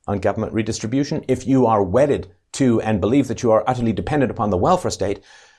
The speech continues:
can you vote objectively about the welfare state? Well, no, of course not, right? So there needs to be a significant amendment in the West, well, two, and then a last one, which I'll get to.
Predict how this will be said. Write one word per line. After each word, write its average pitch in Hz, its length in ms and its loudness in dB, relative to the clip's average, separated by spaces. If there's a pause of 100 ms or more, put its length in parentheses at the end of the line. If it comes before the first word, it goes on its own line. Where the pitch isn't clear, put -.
(140)
can 135 180 2
you 117 100 6
vote 123 280 4
objectively 101 680 -4 (800)
about 92 480 0
the 95 60 -2
welfare 82 320 0
state? - 280 -12 (280)
Well, 165 240 -2
no, - 280 -2 (260)
of - 100 -6
course 98 240 -2
not, - 120 -10
right? 110 220 -2
So 139 320 4 (1400)
there 139 120 4
needs 160 220 2
to 156 80 -2
be 135 240 4
a 120 120 2
significant 135 460 0
amendment 139 320 2
in 113 60 2
the 110 60 4
West, 104 380 0 (600)
well, 139 200 2
two, 127 540 2
and 117 160 2
then 104 340 2
a 104 60 2
last 95 280 2
one, 92 120 0
which 92 160 -2
I'll 92 120 2
get 92 220 0
to. 110 240 -6